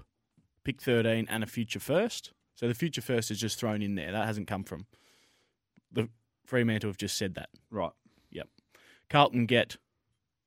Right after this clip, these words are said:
Speaker 1: thirteen and twenty-one for that pick ten.
Speaker 2: Mm-hmm.
Speaker 1: The, so the D's get pick ten, their future first for Luke Jackson.
Speaker 2: Right. Okay. What do you think?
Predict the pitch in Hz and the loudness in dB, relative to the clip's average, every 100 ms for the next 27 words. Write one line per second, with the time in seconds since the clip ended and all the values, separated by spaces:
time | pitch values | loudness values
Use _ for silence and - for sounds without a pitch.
0 | _ _ _ _ - 127 120 113 110 - | _ _ _ _ 2 4 6 4 2 0
1 | 107 - 117 107 107 202 254 - - 110 | -4 -2 0 0 2 2 2 -2 -4 0
2 | - - 113 - 147 196 123 120 151 - | 0 0 -6 -2 0 2 2 0 -4 -6
3 | _ - 101 110 - 123 113 151 151 147 | _ -10 -2 0 2 2 4 6 8 6
4 | 123 127 - 151 - - 110 110 110 - | 4 2 2 -4 -4 -2 0 0 -2 -8
5 | _ - 107 - 120 117 113 - 104 98 | _ -10 -8 -4 -2 0 -4 -2 0 0
6 | - - _ 110 95 78 - 101 - 67 | -2 -12 _ -4 -2 -4 -6 -6 -6 -10
7 | - - - _ _ _ _ _ _ _ | -12 -20 -20 _ _ _ _ _ _ _
8 | _ _ _ _ _ - 85 85 85 - | _ _ _ _ _ -20 -16 -14 -14 -16
9 | _ _ _ _ - 113 117 107 - _ | _ _ _ _ -20 -12 -8 -8 -10 _
10 | _ _ - - 160 185 - 202 | _ _ -12 2 6 6 6 4